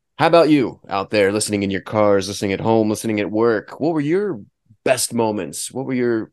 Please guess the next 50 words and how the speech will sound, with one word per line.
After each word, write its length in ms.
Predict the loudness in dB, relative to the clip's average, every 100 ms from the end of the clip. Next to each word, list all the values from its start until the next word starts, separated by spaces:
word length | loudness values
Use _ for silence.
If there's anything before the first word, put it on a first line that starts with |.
| -8
worst 320 | -6 -6 -6
moments 380 | -8 -8 -12 -16
of 60 | -14
twenty 180 | -14 -12
twenty-two? 520 | -16 -14 -12 -12 -14 -4
Tell 220 | -2 0
us, 140 | -2 -4
D 160 | -2
M 120 | 0 -2
us, 140 | -2
let 120 | -2 -2
us 140 | -2
know. 260 | 0 0 0
Tell 180 | 0 0
us 100 | 0
all 140 | -2
the 60 | -2
things. 360 | -4 -4 -4
We'd 160 | -4 -2
love 280 | 0 -2 -2
to 120 | -10
hear, 540 | -6 0 2 2 0 -6 -20 -20 _
interact 420 | 0 2 4 2 -2
with 160 | -6
you 180 | -6 -4
on 120 | -4
all 160 | -6 -8
the 80 | -6
things. 540 | -2 0 -2 -6 -10 _ _ _ _ _ _ _ -8
Uh, 240 | -4 -4
but 160 | -4 -2
that's 240 | -2 -2
gonna 200 | -8 -8
do 240 | -6 -6 -6
it 160 | -10
for 200 | -12 -8
us 260 | -6 -6 -4
this 220 | -4 -2
week 280 | 0 -2 0
here 480 | 2 2 2 -4 -14 -20 _ _ _ -8
on 160 | -6
the 60 | -4
happiest 380 | -4 -4 -6 -8
podcast 520 | -10 -8 -8 -8 -6
on 220 | -4 -2
earth. 300 | 0 -2 -4
This 260 | -2 -2 0
is 300 | 0 -2 -8
not 380 | -8 -8 -10 -16
goodbye. 640 | -16 -6 -6 -4 -8 -14